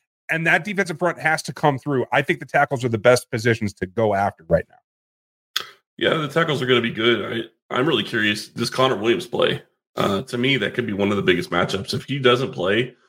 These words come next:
Speaker 2: they could be really susceptible in the middle, and Chris Jones could possibly eat and eat a lot. And Tua already has problems with throwing over people. He's not one of the tallest Q Bs in <clears throat> the N F L, so that's gonna be a problem. Uh,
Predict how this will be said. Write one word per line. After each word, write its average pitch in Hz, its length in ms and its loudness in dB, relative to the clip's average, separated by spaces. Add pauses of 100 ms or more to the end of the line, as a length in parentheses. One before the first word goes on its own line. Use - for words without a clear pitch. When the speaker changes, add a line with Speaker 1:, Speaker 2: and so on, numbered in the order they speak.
(300)
Speaker 2:
they 117 120 2
could 135 140 -6
be 120 200 0
really 117 200 2
susceptible 117 560 -2
in 101 60 0
the 95 60 0
middle, 92 360 0
and 90 280 -4 (360)
Chris 127 200 -2
Jones 117 320 0
could 120 200 -2
possibly - 440 -2
eat 104 360 -2 (360)
and 120 100 -2
eat 131 140 2
a 117 40 0
lot. 107 440 -2 (160)
And 107 340 0 (120)
Tua 156 340 0
already 123 340 0
has 127 240 -2
problems 117 480 -2
with - 160 -6
throwing 120 300 0
over 120 220 4
people. - 300 -4
He's 117 200 0
not 120 200 0
one 120 120 2
of 120 60 0
the - 80 -4
tallest - 340 -2
Q - 100 -6
Bs 127 280 0
in 123 180 0 (580)
<clears throat> - 460 0
the 135 160 0
N 127 80 4
F 117 120 0
L, 101 180 -2
so - 120 -8
that's 120 240 2
gonna 123 140 0
be 113 140 0
a 101 40 -6
problem. 95 500 -2 (480)
Uh, 98 360 2